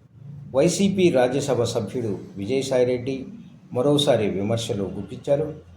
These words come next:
చంద్రబాబు ప్రభుత్వం జీతాలు కూడా చెల్లించడం లేదని ఆయన విమర్శించారు. నాలుగు వందల కోట్ల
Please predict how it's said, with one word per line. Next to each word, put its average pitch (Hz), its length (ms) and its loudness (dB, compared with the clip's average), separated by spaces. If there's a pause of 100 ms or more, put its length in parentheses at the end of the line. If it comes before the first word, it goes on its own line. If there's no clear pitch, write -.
(340)
చంద్రబాబు 151 460 6
ప్రభుత్వం 131 760 -2
జీతాలు 147 400 4
కూడా 147 220 4
చెల్లించడం 120 580 0
లేదని 113 300 4
ఆయన 104 200 2
విమర్శించారు. 110 720 -6 (840)
నాలుగు 156 420 4
వందల 147 300 4
కోట్ల 131 600 0